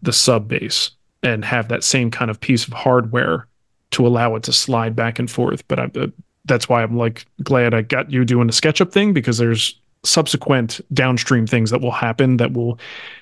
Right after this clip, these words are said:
either make that a really bad idea <laughs> or a really good idea. Well, fallback plan is to make the top three quarters. I don't want to. If we can make it a half, I'd love to.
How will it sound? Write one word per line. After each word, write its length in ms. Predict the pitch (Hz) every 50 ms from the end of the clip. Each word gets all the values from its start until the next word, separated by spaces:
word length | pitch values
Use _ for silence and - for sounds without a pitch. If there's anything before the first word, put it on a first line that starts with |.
| _ _ -
either 180 | 160 147 151
make 200 | 135 135 131 120
that 140 | - 131 120
a 40 | 117
really 260 | 117 120 127 127 120
bad 280 | 110 107 117 120 127 123
idea 460 | 127 135 135 131 147 147 156 143 117 117 - - - _ _
<laughs> 240 | _ _ _ _ _
or 340 | - 180 - - 185 175 147
a 40 | 127
really 260 | 165 170 151 143 139
good 180 | 127 151 165 143
idea. 360 | 117 113 110 117 127 131 - - _ _ _ _
Well, 160 | - 143 131 -
fallback 540 | - - - 185 226 214 143 127 123 -
plan 300 | - - 139 127 123 123
is 120 | 123 120 -
to 100 | - 127
make 180 | 127 131 127 -
the 60 | 120
top 300 | 117 - - 127 113 -
three 200 | - - 123 113
quarters. 480 | - - 127 120 117 - - - - - - -
I 60 | 127
don't 240 | 113 123 120 120 - _ _ _ _
want 260 | 160 131 123 120 123 -
to. 160 | 156 160 180
If 140 | 151 - -
we 80 | 123
can 140 | 120 123 113
make 180 | 113 113 117 135
it 60 | 135
a 60 | 135
half, 280 | 135 143 147 156 170 -
I'd 140 | 120 117 117
love 220 | 117 113 117 117 117
to. 260 | 170 180 214 226